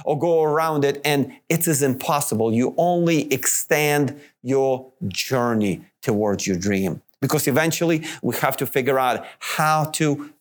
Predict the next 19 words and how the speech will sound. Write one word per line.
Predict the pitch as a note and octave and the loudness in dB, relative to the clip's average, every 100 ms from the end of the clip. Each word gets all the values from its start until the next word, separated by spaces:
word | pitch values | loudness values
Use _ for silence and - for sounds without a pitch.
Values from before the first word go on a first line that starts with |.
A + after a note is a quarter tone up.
| _ | _
overcome | D3 C3 B2+ B2+ A2+ | -2 0 -2 0 2
those | A2 - | 0 0
challenges, | A#2+ G#2 E2+ F#2+ - | 0 0 0 -2 0
how | D3 D3+ | 0 0
to | D#3+ | -2
go, | C3+ A2+ C#3 C#3 A#2 - - - | -2 0 0 0 -4 -12 -6 -2
uh, | B2+ G2 - - | 0 0 -4 -6
to, | - C3+ | -2 0
uh, | - - C3+ - | 0 0 -2 -2
to | - C3+ | -4 -2
go | A2+ D#3 D3 | 0 0 0
through, | D3 C#3 B2+ - | 0 0 0 0
uh, | A#2+ A2+ - | 0 0 0
a | - | -2
pressure, | - - C3+ - A#2 - D3+ D3 | -2 0 0 2 -2 -2 -8 -2
and | C#3 | 0
how | A2+ D3 D3 | 2 2 0
to | D3+ C#3+ | 0 2
endure | B2+ A#2 A2+ D3+ D3+ C#3 | 2 2 2 2 2 0